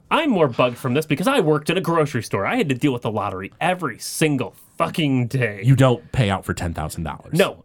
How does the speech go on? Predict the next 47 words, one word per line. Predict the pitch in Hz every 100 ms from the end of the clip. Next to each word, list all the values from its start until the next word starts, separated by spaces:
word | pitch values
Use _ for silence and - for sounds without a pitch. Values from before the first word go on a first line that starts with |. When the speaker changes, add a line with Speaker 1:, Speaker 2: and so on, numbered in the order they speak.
| -
Speaker 1:
a | 131 123
thousand | 117 - 170 185 180
dollar | 156 135
payment, | 123 135 113 -
you |
can | 123 123
go | 110
to | 104 127
your | 113 104
lottery | 107 101 92 98
office | 95 - -
for. | 117 104 - -
If | 131
it's | 131 - _
anything | 143 214 202 147
above | 127 131
five | - 127 202
thousand | 135 113 110
dollars, | 98 98
you | 123 233
have | 247
to | 185
go | 170
to | 147
the | 117
state | - - - 131 165 -
lottery, | 160 127 110 98 95 -
which | 131 120
is | 131
in | 120 139 143 123
usually | 175 262 196
your | 120 107
capital. | - - 151 - 113 90 _ - -
For | - 151
us | 165
in | 151
Speaker 2:
Yep. |
Speaker 1:
Michigan, | 156 160 127
we | 117
have | 147
to | 139
go |
to | 120
Lansing | 104 101 131 151 120 101
to | -
claim | - 113 104
those | 101 104 - -